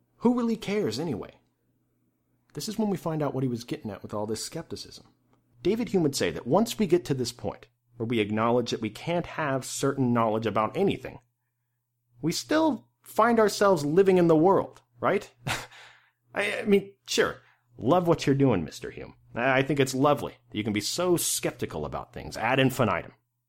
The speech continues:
Great. But we're still alive, right? I mean, I still gotta drive to work on Monday. I, I, I still gotta pick my kids up from the pool when they're done swimming. We as a species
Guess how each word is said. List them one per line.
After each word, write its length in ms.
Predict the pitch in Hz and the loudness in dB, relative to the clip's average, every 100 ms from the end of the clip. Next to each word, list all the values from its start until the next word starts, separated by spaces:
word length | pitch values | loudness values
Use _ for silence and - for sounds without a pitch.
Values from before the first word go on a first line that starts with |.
| _ | _
Great. 300 | - 85 - _ _ _ _ _ _ _ _ _ _ | -4 -4 -4 _ _ _ _ _ _ _ _ _ _
But 100 | - | -2
we're 60 | 151 | 0
still 240 | - 254 | 0 2
alive, 480 | 196 156 160 90 - | 4 4 4 0 -4
right? 260 | 80 101 - _ _ _ | -8 -8 -10 _ _ _
I 40 | 135 | 0
mean, 180 | 139 131 _ - | 0 -2 _ -8
I 80 | 135 | -4
still 180 | - | 2
gotta 160 | 220 185 | 2 4
drive 260 | 170 170 156 | 4 4 6
to 80 | |
work 260 | 139 147 135 | 6 4 2
on 140 | 92 | -2
Monday. 300 | 78 71 - - _ _ _ | -2 -8 -12 -20 _ _ _
I, 220 | - 110 98 | -4 -2 -2
I, 200 | 104 104 | -2 -6
I 40 | |
still 380 | 127 - 123 185 | -6 -8 -2 0
gotta 140 | 170 | 0
pick 240 | - 156 165 | 0 -2 -2
my 80 | |
kids 240 | 143 156 139 | 0 0 0
up 120 | - | 0
from 120 | 151 | 0
the 80 | 131 | 0
pool 400 | 123 - 156 110 | 4 6 6 4
when 100 | 104 | 2
they're 100 | 104 | 0
done 180 | 104 107 | 0 -2
swimming. 340 | - 139 110 - - - | -2 -4 -4 -6 -16 -10
We 300 | 120 175 220 | 0 2 2
as 260 | - 180 165 | 2 2 4
a 60 | |
species 640 | 156 - 190 196 - 98 - | 2 -2 -4 -4 -4 -4 -6